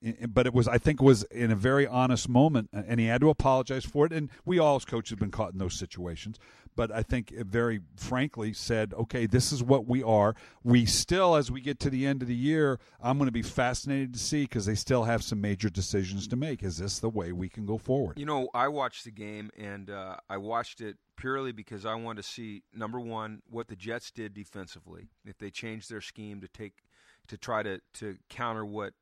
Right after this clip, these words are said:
Speaker 2: the Broncos were gonna u-, do with Tim Tebow and how they changed their scheme. And then number two, I wanted to see how Mike McCoy, uh,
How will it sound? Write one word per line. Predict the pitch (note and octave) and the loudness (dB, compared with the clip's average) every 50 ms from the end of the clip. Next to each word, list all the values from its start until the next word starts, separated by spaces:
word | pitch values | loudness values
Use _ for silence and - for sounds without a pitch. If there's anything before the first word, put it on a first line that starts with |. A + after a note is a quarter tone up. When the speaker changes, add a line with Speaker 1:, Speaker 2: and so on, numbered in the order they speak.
| _ _ | _ _
Speaker 2:
the | G#2 G2+ F#2+ F#2+ | -18 -16 -16 -16
Broncos | E2+ F#2 A2 G#2 G#2+ G#2 - G#2 F2+ F#2+ | -12 -10 -8 -8 -8 -8 -12 -16 -16 -16
were | F#2+ G#2 | -16 -16
gonna | G2+ G2 | -14 -14
u-, | G2 G2 G#2 G#2 G2+ - _ | -14 -14 -14 -14 -16 -16 _
do | G2+ A2+ G#2+ | -10 -8 -8
with | G2+ F#2 _ | -8 -10 _
Tim | - G#2+ G#2 G2 | -14 -16 -14 -14
Tebow | - A2 G#2+ F#2+ G2 | -14 -16 -14 -14 -14
and | F#2 F2 | -14 -14
how | - - A#2+ A#2+ | -8 -4 -4 -4
they | A#2 A2+ G2+ F#2+ _ - | -4 -6 -10 -12 _ -16
changed | - - G2 F#2+ F2 F2 | -16 -14 -14 -14 -14 -14
their | G2+ G2 | -14 -14
scheme. | F2+ - - - G#2 G#2 G#2 G#2 | -14 -16 -16 -16 -14 -14 -12 -12
And | G#2+ G#2+ | -12 -12
then | A2 G#2+ A2 | -12 -12 -12
number | A#2+ A#2 A2 | -12 -12 -14
two, | - - C#3 C#3 C3+ C3 - _ _ _ _ _ _ _ _ - | -14 -12 -10 -8 -8 -8 -8 _ _ _ _ _ _ _ _ -8
I | - A#2+ | -6 -6
wanted | C3 C#3+ C#3+ C3+ A#2 G#2+ | -4 -4 -6 -8 -8 -10
to | - | -14
see | - C3 B2 | -12 -12 -12
how | A2 A2+ G#2 G#2+ | -10 -8 -8 -8
Mike | G#2+ G#2 A2+ A#2 - | -8 -8 -8 -10 -10
McCoy, | - A2+ - - - A#2+ A#2+ A#2+ A#2+ A2+ G#2+ F#2+ _ _ _ _ _ _ _ _ _ _ - - | -12 -18 -16 -12 -10 -8 -6 -4 -4 -6 -6 -10 _ _ _ _ _ _ _ _ _ _ -18 -14
uh, | G#2+ G#2 F#2+ F#2+ F2+ - | -12 -12 -10 -10 -12 -12